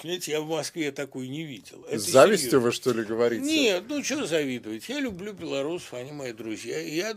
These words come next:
Speaker 1: кстати говоря, с очень большой надеждой на это смотрю. Но это не выдыхается. Я уж не говорю о том, что, опять-таки, я же по личному признаку
Speaker 2: Да.
Speaker 1: смотрю. В рядах этой оппозиции, например, Борис Натанович Пастернак, руководитель издательства «Время», мой большой друг. В этих рядах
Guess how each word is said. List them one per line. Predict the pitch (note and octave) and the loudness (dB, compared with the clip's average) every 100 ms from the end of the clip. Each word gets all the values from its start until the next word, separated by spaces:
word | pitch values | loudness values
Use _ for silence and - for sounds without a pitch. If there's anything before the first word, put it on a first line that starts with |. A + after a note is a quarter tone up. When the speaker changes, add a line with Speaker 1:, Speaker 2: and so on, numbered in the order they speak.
| G3+ | -8
Speaker 1:
кстати | - A3+ A3+ G#3 | -8 -6 -6 -6
говоря, | G3 G3 F#3+ | -2 -2 -2
с | - | -4
очень | G#3 - F#3 E3+ - - - | -6 -8 -8 -12 -14 -20 -4
большой | F3+ F#3+ - F#3+ | 2 4 4 2
надеждой | F#3 G3+ G#3 G#3 C3 B2 | 2 -2 0 0 0 -8
на | G#2 | -12
это | G#2+ G2 | -12 -12
смотрю. | C3+ C3+ A2+ C#3+ | -6 -6 -6 -6
Но | G3 | -2
это | B3 B3+ A#3 | 0 0 0
не | G3+ G3+ | 0 2
выдыхается. | G3 G#3+ A3+ - C#3+ G2+ G2 - - - | 2 -2 -6 -6 -6 -6 -8 -14 -18 -6
Я | E3 A3 | 2 2
уж | F3 | 2
не | F#3+ | -4
говорю | F3+ G3 F#3+ G3 | 0 2 2 0
о | |
том, | F#3 A#3+ A#3 | -4 -8 -6
что, | - E3+ | -4 -2
опять-таки, | D#3+ D#3+ F#3 C#3 - B2+ | 0 2 2 0 -12 -4
я | D3 D#3 | 0 0
же | D#3+ - - - | -2 -8 -8 2
по | G#3 | 4
личному | A3 F#3+ E3 D3 | 4 0 -4 -6
признаку | C#3 C3 A#2+ G2 | -6 -2 -2 -4
Speaker 2:
Да. | |
Speaker 1:
смотрю. | C3+ C3 E3 | -8 -6 -6
В | |
рядах | A#3+ A3+ B3 - | -2 4 4 4
этой | F#3 F3+ F3 | -4 0 0
оппозиции, | F#3 F3 G3 F#3 - | 0 -2 -2 -6 -8
например, | D3+ C#3 D#3+ G3+ F#3 - - - - - | -8 -8 -4 0 -2 -4 -20 -20 -8 4
Борис | F#3+ G3+ D3 | 4 4 2
Натанович | D3+ C#3+ C3 - | -2 -2 -4 -4
Пастернак, | C#3+ - D3+ C3+ C#3 D3+ D#3 B2+ | -6 -2 2 2 4 6 6 4
руководитель | C3+ - C#3 C3 C3+ C3 | -4 -2 -2 -2 -6 -8
издательства | B2+ D3 B2+ - C#3 | -4 -2 -2 -2 0
«Время», | C3+ C#3 C3 | 2 2 0
мой | C3+ C#3+ C3+ | -4 -4 -2
большой | C#3 B2+ - B2+ | -2 -2 -2 -4
друг. | A#2+ B2 B2 | -4 -6 -2
В | A3+ | -2
этих | F3 D#3 | -4 -6
рядах | D3+ C#3+ | -2 0